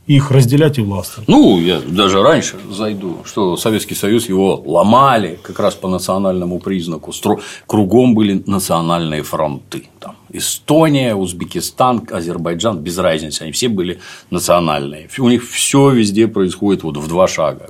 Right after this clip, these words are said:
Speaker 2: Первое, все ваши беды от коммунизма. Это коммунисты были так, вот такие плохие, вот эти
Speaker 1: Да,
Speaker 2: вот школы,
Speaker 1: да.
Speaker 2: больницы, это все ж коммуняки проклятые построили. Они были такие плохие, это первый шаг. А второй шаг, вы посмотрите, все коммунисты были русские.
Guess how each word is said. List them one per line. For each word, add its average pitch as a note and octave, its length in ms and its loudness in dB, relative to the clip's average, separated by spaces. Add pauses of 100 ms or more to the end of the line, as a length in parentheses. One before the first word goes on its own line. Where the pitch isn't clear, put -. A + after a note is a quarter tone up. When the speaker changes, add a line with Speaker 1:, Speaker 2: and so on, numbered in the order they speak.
Speaker 2:
Первое, D#2+ 420 -2 (460)
все - 160 -2
ваши F#2+ 220 -2
беды E2+ 260 -4
от D#2 140 -4
коммунизма. G2 640 -2 (400)
Это E2 160 -10
коммунисты E2 400 -4
были C#2+ 180 -10
так, C#2+ 200 -8
вот - 120 -14
такие - 220 -6
плохие, C3+ 400 0
вот D#2 160 -4
эти A#2 120 0
Speaker 1:
Да, A#2+ 100 -2
Speaker 2:
вот A2 100 -6
школы, B2 380 0
Speaker 1:
да. D2 80 -6
Speaker 2:
больницы, D#2+ 460 -4
это D2 120 -14
все E2+ 220 -12
ж - 280 -14
коммуняки F2 460 -6
проклятые D2 580 -12
построили. E2+ 440 -14 (340)
Они G2 180 2
были F2+ 180 0
такие E2 300 -6
плохие, D2+ 520 -8
это D#2 100 -6
первый D2 320 -8
шаг. - 320 -12
А - 20 -4
второй D#3+ 340 4
шаг, E2 300 -2 (120)
вы E2 140 -6 (240)
посмотрите, C#2+ 580 -12 (440)
все - 140 -10
коммунисты D#2+ 440 -6
были D#2 220 -4
русские. C#2+ 500 -10